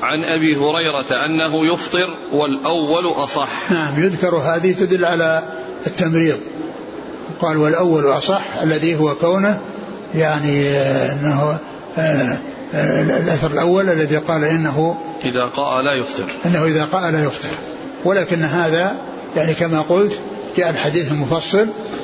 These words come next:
Speaker 2: وأن ذلك إنما هو في حال ال-، آه، كون القيء يرعه ويكون غير اختياره، أما إذا قاء باختياره وجذبه فإنه يفطر.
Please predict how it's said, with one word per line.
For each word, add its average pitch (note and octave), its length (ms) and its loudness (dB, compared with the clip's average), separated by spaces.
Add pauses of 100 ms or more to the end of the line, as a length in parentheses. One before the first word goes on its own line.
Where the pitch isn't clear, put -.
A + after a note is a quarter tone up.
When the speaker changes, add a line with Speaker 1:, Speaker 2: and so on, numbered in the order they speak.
(140)
Speaker 2:
وأن E3+ 240 2
ذلك E3 460 2
إنما E3 360 0
هو C#3+ 160 -2
في D3+ 180 2
حال D#3 420 0 (320)
ال-، D#3+ 240 2
آه، D#3+ 920 0
كون D#3+ 200 2
القيء D#3 420 2
يرعه F3+ 600 2 (440)
ويكون D#3 420 2
غير E3 180 2
اختياره، G3+ 480 2 (460)
أما F3+ 400 2
إذا D#3 420 2 (420)
قاء F#3 260 0
باختياره D#3+ 720 2
وجذبه E3+ 800 4 (520)
فإنه F3 580 2 (380)
يفطر. D3 280 -2